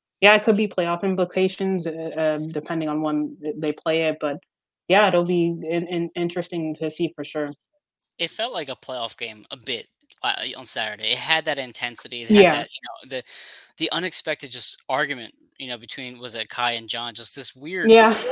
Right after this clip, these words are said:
Speaker 1: <laughs>
Speaker 2: smashing of heads, like, it's, you know, it's the twenty-fifth minute or whatever it was, you know, calm down,
Speaker 1: Yeah. <laughs>
Speaker 2: everybody. Um, no, it's, it's certainly growing. I mean, who would you say, as, as just from watching Miami, who do you think is your biggest rival? Would it be Orlando, or, and is there any other team in particular that your fans really just can't stand in general?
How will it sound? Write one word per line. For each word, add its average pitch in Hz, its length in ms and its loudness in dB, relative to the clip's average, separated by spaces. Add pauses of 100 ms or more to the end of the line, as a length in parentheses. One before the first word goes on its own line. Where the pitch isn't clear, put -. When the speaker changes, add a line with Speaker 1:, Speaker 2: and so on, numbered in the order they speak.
(120)
Speaker 1:
<laughs> - 160 -4
Speaker 2:
smashing 170 540 4
of 139 60 -4
heads, 185 200 -4
like, 160 260 -6
it's, - 220 -12
you 302 80 -6
know, 151 160 -2
it's 165 140 -6
the 196 200 -14
twenty-fifth 294 400 -2
minute 180 240 -2
or 127 40 0
whatever 147 240 0
it 131 60 -8
was, 131 200 -10
you 196 80 -12
know, 143 120 -10
calm 214 260 -2
down, 226 200 4
Speaker 1:
Yeah. 233 100 -2
<laughs> 240 60 -10
Speaker 2:
everybody. - 200 -6 (460)
Um, 127 360 -6
no, 196 200 -4
it's, 139 340 -4
it's 147 140 -6
certainly 202 280 -4
growing. 139 340 -4
I 160 40 -4
mean, 185 180 -2
who 240 140 -12
would 240 140 -14
you 214 120 -8
say, 139 320 -6
as, 127 180 -10
as 139 160 -12
just - 340 -10
from 139 160 -16
watching 131 360 -8
Miami, 123 300 -10
who 143 120 -14
do 165 60 -14
you 156 60 -14
think 143 180 -12
is 123 100 -14
your 127 80 -18
biggest 120 240 -12
rival? 107 240 -14
Would 113 60 -18
it 107 60 -18
be 120 80 -10
Orlando, 135 460 -8
or, 127 200 -10
and 143 100 -12
is 139 60 -12
there 160 80 -2
any 185 80 -6
other 165 120 -6
team 165 240 -8
in 143 60 -6
particular 135 340 -10
that 123 60 -14
your 123 100 -16
fans 127 360 -12
really 123 180 -12
just 113 240 -8
can't 117 200 -10
stand 120 460 -10
in 120 80 -20
general? 120 340 -16